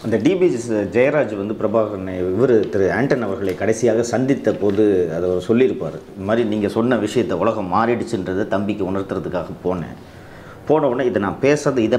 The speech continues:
பேசுறதுக்கு தானே வந்திருக்கேன். சீஸ் ஃபயரை கண்டினியூ பண்ணுன்றது தான், வேற ஒண்ணும் இல்லை. இப்ப அசால்ட் வேண்டாம், let us try for cease fireன்றதை ஆண்டன் கம்யூ-, கம்யூனிகேட் பண்றதுக்கு போறாரு. போன உடனே இதை பேசுறதுக்கு தான் இவர் வந்திருக்காருன்னு தெரிஞ்சுக்கிட்டு பிரபாகரன்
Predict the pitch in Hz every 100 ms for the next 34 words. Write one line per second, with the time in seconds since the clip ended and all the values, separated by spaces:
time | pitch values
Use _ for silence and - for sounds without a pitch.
0 | 127 127 135 127 127 123 135 127 104 110
1 | 107 - 82 - - 208 208 170 143 139
2 | 143 131 127 117 117 101 113 120 135 107
3 | 90 92 101 143 131 110 98 117 101 117
4 | 226 - - - 90 85 - 113 151 135
5 | - 135 135 127 110 117 120 165 143 143
6 | 107 104 117 107 110 131 147 120 104 101
7 | 107 123 107 95 73 - - - - -
8 | - - 185 208 156 170 131 131 143 143
9 | 143 143 151 143 113 107 127 117 110 104
10 | 110 - 135 147 123 90 85 101 - 113
11 | 139 123 90 98